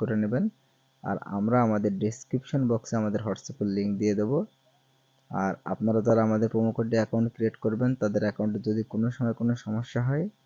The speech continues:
আমাদের WhatsApp-এ আপনারা যোগাযোগ করবেন, আমরা অবশ্যই আপনাকে সাহায্য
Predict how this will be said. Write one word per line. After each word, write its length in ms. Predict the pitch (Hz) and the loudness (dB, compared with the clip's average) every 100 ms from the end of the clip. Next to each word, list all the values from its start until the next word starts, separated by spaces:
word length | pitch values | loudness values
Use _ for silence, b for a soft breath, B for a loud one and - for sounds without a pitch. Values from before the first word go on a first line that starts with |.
| _ _ _ _ - | _ _ _ _ -8
আমাদের 260 | 98 95 104 | -4 -2 -2
WhatsApp-এ 420 | 104 98 - 110 113 | -2 -6 -6 -2 0
আপনারা 300 | 104 107 107 104 - 101 | 0 0 0 -2 -4 -8
যোগাযোগ 320 | 107 95 92 87 | -2 -2 -2 -4
করবেন, 280 | - 98 120 214 - _ _ _ _ _ - | -4 -2 0 -2 -6 _ _ _ _ _ -12
আমরা 240 | - 98 95 92 | -6 -2 0 0
অবশ্যই 360 | 98 - 113 104 | -2 -2 0 0
আপনাকে 340 | 98 98 98 85 - _ _ _ _ - _ - | -2 -4 -2 -4 -6 _ _ _ _ -20 _ -6
সাহায্য 340 | 110 110 98 | -2 -2 -2